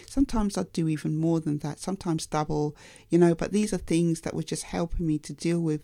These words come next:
you know, my physical brokenness, being active every day, making sure I wasn't sitting down for too long, you know, being active, doing different things.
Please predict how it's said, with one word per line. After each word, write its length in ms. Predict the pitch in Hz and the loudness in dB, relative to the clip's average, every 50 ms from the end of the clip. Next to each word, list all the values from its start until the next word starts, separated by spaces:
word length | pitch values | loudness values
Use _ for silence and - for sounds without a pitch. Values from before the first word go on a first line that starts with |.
| - _ | -8 _
you 100 | - 160 | -4 -2
know, 160 | 160 160 156 151 | 0 0 0 0
my 160 | 156 151 151 | -2 -2 -4
physical 500 | - - 190 180 - - - - 151 143 | -4 -6 -6 -6 -6 -8 -6 -4 -4 -4
brokenness, 800 | 139 - 170 170 170 165 - - 165 165 170 170 170 170 - - - - - - - - - - - | -4 -2 -2 -2 -2 -2 -2 -2 0 2 4 4 2 0 -4 -8 -12 -16 -20 -20 -20 -20 -20 -20 -2
being 300 | - 190 190 180 170 - - - | 2 4 6 6 4 4 0 -2
active 500 | - - - - - - - 170 165 - - | -2 -2 -2 -6 -6 -4 -4 -4 -4 -2 0
every 320 | - 165 165 - - 165 - - - | 0 0 0 -2 -6 -8 -8 -6 -4
day, 340 | - 170 170 170 170 170 175 | 0 0 2 2 2 0 0
making 320 | 180 180 175 - - 170 | 0 0 0 -2 -2 -4
sure 180 | - - 185 180 | -2 -2 -2 -2
I 20 | |
wasn't 240 | 170 170 - - - | 0 -2 -2 -4 -4
sitting 340 | - - - - - - 170 | -6 -6 -4 -4 -2 -2 -2
down 260 | 175 175 170 165 160 | 0 0 0 0 0
for 120 | - - | -2 -4
too 320 | 170 - - - 156 156 156 | -6 -4 -4 -2 0 0 2
long, 480 | 170 170 165 160 160 156 151 156 170 - - - - - - - | 2 2 0 0 0 0 0 -2 -4 -6 -10 -18 -20 -20 -6 2
you 120 | 170 175 | 4 6
know, 320 | 165 160 156 156 156 160 160 - _ | 6 6 4 2 0 -2 -4 -6 _
being 220 | - 175 165 160 - | 0 2 2 2 0
active, 420 | - 170 - - - - 156 - - | -2 -4 -4 -4 -6 -8 -8 -4 0
doing 260 | 165 170 165 156 151 | 2 2 2 2 0
different 440 | - - 160 - - - 151 - - | -2 -4 -4 -4 -2 -4 -4 -4 -4
things. 600 | - - - 156 156 156 175 175 170 - - | -6 -2 0 0 2 2 0 -2 -2 -4 -8